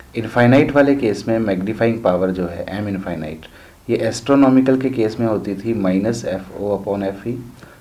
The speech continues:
पर एफ़ई की जगह जब हम माइनस एफ़ई लिखेंगे तो ये minus हो जाएगा plus। तो ये Galilean का फॉर्मूला बन जाएगा। तो just values put कर दें, fifty upon five, तो यहाँ पर फ़ाइव का हमें angular magnification मिलेगा।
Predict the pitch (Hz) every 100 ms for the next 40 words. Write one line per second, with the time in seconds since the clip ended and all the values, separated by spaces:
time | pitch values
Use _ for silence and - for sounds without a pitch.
0 | _ - 131 - 123 131 127 123 123 123
1 | 101 98 117 117 113 - 98 101 98 98
2 | 104 95 85 90 92 90 80 87 - -
3 | 90 - - - - 135 143 110 98 95
4 | 98 95 92 92 90 80 78 76 - -
5 | - - - - - - - 104 110 117
6 | 107 101 117 120 117 117 107 107 117 -
7 | - - - - 101 95 117 107 - 104
8 | 101 107 113 135 - 107 104 107 120 120
9 | 110 107 131 - 123 113 110 95 92 104
10 | 98 85 82 - 87 90 87 87 98 131